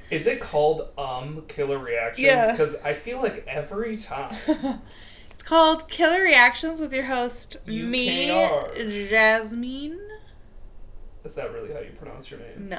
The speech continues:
Speaker 1: I've been saying
Speaker 2: Jasmine.
Speaker 1: it wrong for a long time.
Speaker 2: It's Jasmine.
Speaker 1: Are you sure you don't wanna
Speaker 2: And then
Speaker 1: start pronouncing it like
Speaker 2: I
Speaker 1: that?
Speaker 2: definitely do not wanna start.
Speaker 1: My name is Jacques, which may be James in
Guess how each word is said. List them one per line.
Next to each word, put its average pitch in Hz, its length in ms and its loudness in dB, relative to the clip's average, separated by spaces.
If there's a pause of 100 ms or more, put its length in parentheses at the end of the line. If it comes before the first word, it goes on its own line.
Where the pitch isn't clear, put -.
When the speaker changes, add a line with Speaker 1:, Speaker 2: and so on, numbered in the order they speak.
(140)
Speaker 1:
I've 208 80 -14
been 190 260 -4
saying 214 280 -8
Speaker 2:
Jasmine. - 20 -10
Speaker 1:
it - 80 -12
wrong - 200 -16
for - 80 -14
a - 80 -12
long - 320 -14
time. - 300 -14
Speaker 2:
It's - 160 -16
Jasmine. - 580 -16 (880)
Speaker 1:
Are 143 60 -14
you 135 120 -12
sure 143 180 -10
you 127 60 -10
don't 117 100 -6
wanna 113 120 -4
Speaker 2:
And 107 80 -4
then 117 100 -8
Speaker 1:
start 113 320 -4
pronouncing 139 380 -10
it 139 80 -8
like 143 120 -6
Speaker 2:
I 185 120 0
Speaker 1:
that? - 80 -6
Speaker 2:
definitely 190 440 -4
do 180 140 -12
not 165 380 -12
wanna 160 160 -16
start. - 280 -14
Speaker 1:
My - 120 -12
name 117 160 -10
is 113 160 -14
Jacques, 143 580 2 (180)
which 151 220 -12
may 143 160 -2
be 139 160 -8
James 131 640 -8
in 123 260 -14